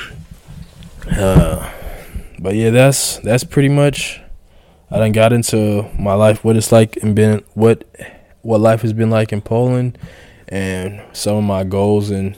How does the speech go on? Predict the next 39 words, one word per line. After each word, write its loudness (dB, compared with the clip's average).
what -6
I 0
hope -4
to -4
accomplish -4
with -6
my -6
podcast. 0
And -6
as 0
we 2
close, 2
as 0
we 2
begin 2
to -2
wrap 0
up 2
and -6
bring 4
the 4
show 4
to -2
a -2
close, -2
try -2
to 0
always 2
on -6
a -6
positive 2
note. 2
Hey, -4
whatever 4
you're 4
striving 0
for, 0
keep -4
striving. 0